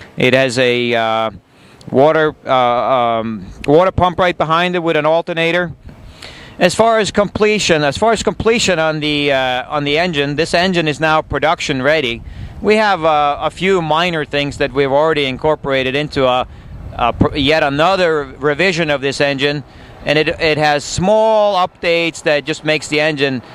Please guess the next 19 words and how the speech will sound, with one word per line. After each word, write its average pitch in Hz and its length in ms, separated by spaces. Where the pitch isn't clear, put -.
uh, - 80
one 170 240
step 185 380
better 165 240
for 160 160
production. 156 640
One 190 260
of 226 140
them 160 180
includes, 165 760
uh, 143 240
such - 300
things 170 280
as 139 140
the, 131 340
uh, 120 80
the 127 200
oil 190 280
cooler. 196 480